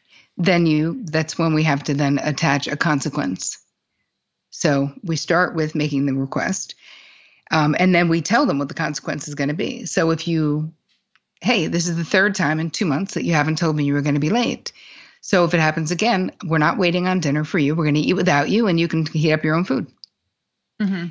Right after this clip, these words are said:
Speaker 1: Now,
Speaker 2: Got it.
Speaker 1: that is an appropriate consequence, right? We don't, like, lose our minds. We don't give some crazy ultimatum. But, and for some people, so that may not sound like a big deal, but it is. You're changing something. You're like, "Listen, me being here and eating with the kids or whatever it is that you're doing,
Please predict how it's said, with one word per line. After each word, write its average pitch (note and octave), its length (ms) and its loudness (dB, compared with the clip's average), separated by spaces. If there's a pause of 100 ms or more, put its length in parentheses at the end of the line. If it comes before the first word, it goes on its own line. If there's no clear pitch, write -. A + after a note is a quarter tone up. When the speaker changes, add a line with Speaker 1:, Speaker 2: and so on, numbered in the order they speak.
(100)
Speaker 1:
Now, F#3 120 4
Speaker 2:
Got F3 40 2
it. - 20 -2
Speaker 1:
that G#3+ 180 2
is C4+ 160 -8
an G#3+ 80 -4
appropriate F#3 760 -2
consequence, - 640 -6
right? D3+ 280 -2 (300)
We G#3+ 80 4
don't, C4 180 4
like, B3+ 220 0 (100)
lose F3 280 2
our F#3+ 80 6
minds. C#3+ 340 0
We E3 80 2
don't F#3 140 2
give G3 120 2
some F#3+ 160 0
crazy D#3 360 0
ultimatum. C#3 580 0 (680)
But, - 180 0
and G#3 120 4
for G#3 100 0
some G#3+ 340 0
people, D#3 640 0
so - 160 -2
that F#3+ 140 4
may F#3+ 160 2
not E3+ 220 2
sound D#3+ 200 0
like D3+ 120 0
a - 40 0
big C#3+ 220 0
deal, D#3+ 320 2 (720)
but G#3 140 4
it F#3 140 4
is. D#3+ 420 -2
You're F3 80 0
changing E3+ 720 2
something. C#3 460 -2
You're A#3 120 4
like, B3 160 0
"Listen, - 380 -2 (420)
me B3 240 4
being G3+ 300 4
here F3 340 4
and C#3 260 0
eating G#3 220 2
with G3+ 120 0
the F#3 60 -2
kids E3+ 320 0
or C#3 60 0
whatever G3+ 300 2
it F3 80 2
is D#3+ 140 0
that D3 60 -2
you're C#3 120 -2
doing, C#3+ 440 -4